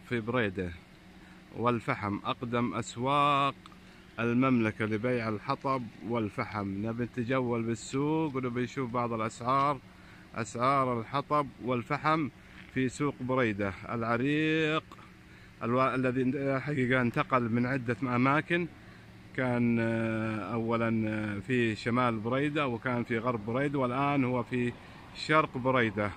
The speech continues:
على طريق، آه، المؤدي إلى الأسياح ومؤدي إلى عسيلان، منتزه الوطني عسيلان عب-، على اليمين.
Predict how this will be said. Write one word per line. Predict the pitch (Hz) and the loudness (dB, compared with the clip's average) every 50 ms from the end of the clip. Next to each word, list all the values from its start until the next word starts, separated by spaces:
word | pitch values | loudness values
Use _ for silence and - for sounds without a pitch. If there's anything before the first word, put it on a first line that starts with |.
| - - - - - - - - - - | -10 -16 -18 -18 -18 -18 -18 -16 -8 -4
على | 107 113 117 120 117 | -2 0 2 2 2
طريق، | - - 131 135 143 139 131 - - | 2 2 2 4 4 2 2 2 0
آه، | 107 107 104 101 92 104 107 101 104 98 95 95 95 90 80 | -2 -2 -2 -4 -6 -6 -6 -6 -6 -8 -8 -8 -8 -8 -4
المؤدي | 110 110 113 117 120 131 135 120 107 107 117 113 117 117 | 0 2 4 4 4 4 2 0 0 0 0 2 2 2
إلى | 113 | 2
الأسياح | 113 113 113 107 - - 131 135 147 160 170 170 - - - - - - - - - - - - - - | 2 0 0 -2 -2 -2 0 2 4 4 2 2 0 -6 -14 -20 -20 -20 -20 -20 -20 -20 -18 -12 -8 -2
ومؤدي | 107 120 120 117 117 117 113 113 110 110 110 107 107 107 104 104 95 95 107 113 123 131 135 127 110 107 120 120 120 117 120 | 2 4 4 4 4 2 2 0 0 0 -2 -2 -2 -4 -4 -6 -4 -4 -2 0 2 2 2 2 0 0 0 2 2 2 0
إلى | 117 120 117 117 113 113 101 - | 2 2 2 2 0 -2 -2 -6
عسيلان، | 113 104 - - 123 120 120 131 123 110 | -8 -6 -2 0 0 2 4 4 2 4
منتزه | 104 110 110 101 - 127 127 120 127 131 127 117 | 2 2 2 2 0 0 0 0 0 0 0 0
الوطني | 110 110 120 127 - - 120 113 110 107 104 107 - - | -2 0 -2 -2 -2 -2 -2 -2 -2 -2 -4 -4 -6 -8
عسيلان | 113 101 104 - - 127 117 113 120 120 104 95 95 95 - - - - - - - - - | -8 -8 -8 -4 -2 0 2 2 2 2 2 0 -2 -4 -6 -10 -18 -20 -20 -20 -20 -12 -8
عب-، | - 107 107 110 110 110 107 | -6 -4 -2 0 0 0 -2
على | 98 107 117 120 120 | -2 0 0 0 2
اليمين. | 113 110 113 113 110 104 95 95 | 2 2 2 2 2 2 0 -2